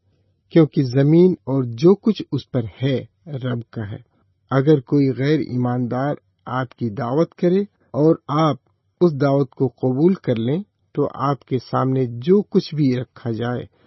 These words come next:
उसे खाएं। अपने ज़मीर के इत्मीनान के लिए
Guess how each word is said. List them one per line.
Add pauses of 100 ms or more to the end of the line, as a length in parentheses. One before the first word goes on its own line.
(240)
उसे
खाएं। (440)
अपने
ज़मीर
के (140)
इत्मीनान
के
लिए